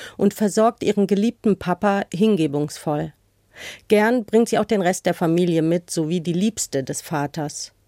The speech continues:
Nicht einmal während der Chemotherapie muss der Vater seine Einsamkeit spüren.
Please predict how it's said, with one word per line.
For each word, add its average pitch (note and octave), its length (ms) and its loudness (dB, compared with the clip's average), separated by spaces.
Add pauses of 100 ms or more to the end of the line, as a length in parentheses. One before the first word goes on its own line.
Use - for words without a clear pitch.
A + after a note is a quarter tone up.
(220)
Nicht G#3+ 240 0
einmal A#3 280 4
während G3+ 280 2
der F#3+ 80 0
Chemotherapie G3+ 1120 -2
muss G3+ 220 0
der F3+ 120 0
Vater F3 520 -4
seine E3+ 300 0
Einsamkeit D#3+ 600 -2
spüren. D3+ 500 -4